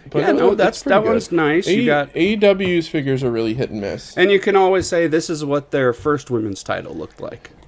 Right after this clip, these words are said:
Speaker 1: So this was a, a, a, a, you know, I'll throw in the, the kind of the curveball to this one.
Speaker 2: Okay.
Speaker 1: There's only three thousand of these made, so this was a super cheap one too. But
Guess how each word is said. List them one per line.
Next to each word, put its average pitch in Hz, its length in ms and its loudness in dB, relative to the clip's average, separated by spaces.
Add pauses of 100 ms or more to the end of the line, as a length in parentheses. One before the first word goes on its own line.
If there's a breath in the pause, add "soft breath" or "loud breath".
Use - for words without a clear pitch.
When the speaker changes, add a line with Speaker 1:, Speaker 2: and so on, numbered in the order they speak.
(420)
Speaker 1:
So 143 360 4
this 175 360 0
was 180 160 4
a, 160 160 2 (120)
a, 131 60 2
a, 123 440 4
a, 104 380 0
you 131 120 -4
know, 110 180 -4
I'll 113 100 0
throw 127 300 0
in 117 140 -2
the, 110 400 0
the 127 100 -8
kind 123 240 -4
of 110 80 -4
the 107 80 -6
curveball 120 680 0
to - 60 -14
this 107 240 -6
one. 104 260 -8 (200 soft breath)
Speaker 2:
Okay. - 220 -2
Speaker 1:
There's 110 200 0
only 170 220 2
three 160 280 0
thousand 135 480 4
of 123 40 -4
these 117 180 -6
made, 107 320 -2
so 117 120 -10
this 123 160 -8
was 123 100 -8
a 110 80 -8
super 127 380 -6
cheap 117 340 -10
one 104 320 -4 (160)
too. 104 380 -2 (500 soft breath)
But 117 300 -2